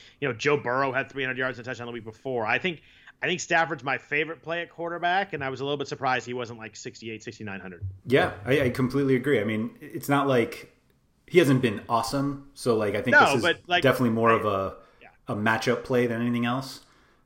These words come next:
Speaker 2: But, I mean, it, he makes a ton of sense. The, the one guy that I was thinking about who was a little more expensive, not much,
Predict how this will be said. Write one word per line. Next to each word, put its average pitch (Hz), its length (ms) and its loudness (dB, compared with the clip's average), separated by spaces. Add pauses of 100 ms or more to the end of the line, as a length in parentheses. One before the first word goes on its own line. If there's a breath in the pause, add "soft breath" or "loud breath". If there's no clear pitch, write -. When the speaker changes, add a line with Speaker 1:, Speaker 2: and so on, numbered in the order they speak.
Speaker 2:
But, 107 340 -2 (1000)
I 117 60 -2
mean, 107 380 -2
it, 139 200 -4
he 143 120 2
makes 147 200 2
a 123 60 -2
ton 123 180 2
of 107 80 -2
sense. 117 400 -2
The, 135 160 6
the 131 180 6
one 165 300 2
guy 127 460 -2 (440 loud breath)
that 110 420 0
I 120 120 0
was 113 160 -2
thinking 110 300 -2
about 98 420 -2 (240)
who 113 120 0
was 107 80 2
a 110 40 2
little 127 240 6
more 110 200 2
expensive, 95 440 -6
not 104 240 -4
much, 95 380 -6